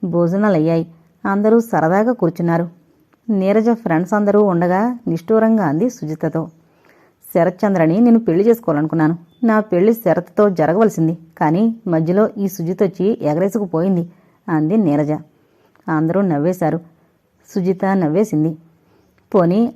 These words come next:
ఆ శరత్ని ఆమె చేసుకుంటుంది, బాగానే ఉంది. మీ ప్రేమ ఫలిస్తే నాదో కోరిక అన్నాను,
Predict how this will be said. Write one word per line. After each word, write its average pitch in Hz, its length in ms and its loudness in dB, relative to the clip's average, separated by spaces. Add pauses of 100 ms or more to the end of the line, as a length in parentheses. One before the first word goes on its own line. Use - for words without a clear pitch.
ఆ 190 140 -2
శరత్ని 185 680 -2
ఆమె 190 220 -2 (100)
చేసుకుంటుంది, 175 680 0 (120)
బాగానే 170 440 2
ఉంది. 175 360 0 (200)
మీ 262 140 6
ప్రేమ 208 360 0
ఫలిస్తే 202 580 0 (140)
నాదో 185 280 0
కోరిక 214 380 0
అన్నాను, 165 340 2